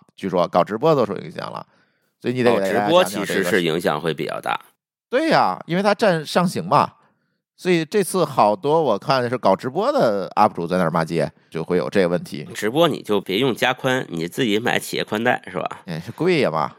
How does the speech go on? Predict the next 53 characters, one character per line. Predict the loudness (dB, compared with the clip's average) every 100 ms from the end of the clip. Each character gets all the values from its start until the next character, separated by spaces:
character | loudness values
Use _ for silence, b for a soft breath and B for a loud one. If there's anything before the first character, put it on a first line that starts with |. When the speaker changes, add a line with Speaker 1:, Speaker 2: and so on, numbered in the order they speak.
| -10
Speaker 2:
嗯。 |
Speaker 1:
对， | -4 -2
所 | 0 0
以 |
你 | 2
给 | 0
大 | 2
家 | 2 0
说 | 0 -2
说 | 0
这 | 0
加 | 2 2
宽 | 2
企 | -4 -2
业 | 0
宽 | 0
带、 | 2 0
上 | 0
行 | -4 -2
带 | -4
宽、 | -4
下 | -2 -2
行 | -2
带 | -4 -2
宽 | -2
为 | 0 -2
什 |
么 | -2
不 | -6
对 | -2 0
称 | -2
这 | -2 -2
些 | -2
事 | 0
儿 | -4
呗。 | -4 -14 b b b
Speaker 2:
这 | -2
个 | 0
其 | 0 0
实 | -2
比 | -2 -2
刚 | 0
才 | 2
P | 0 -2
C | -2 2
D | 2
N | 4
那 | 2
个 |
事 | 0
儿 | -2
还 | 0 -2
更 | 0 0 -2 -6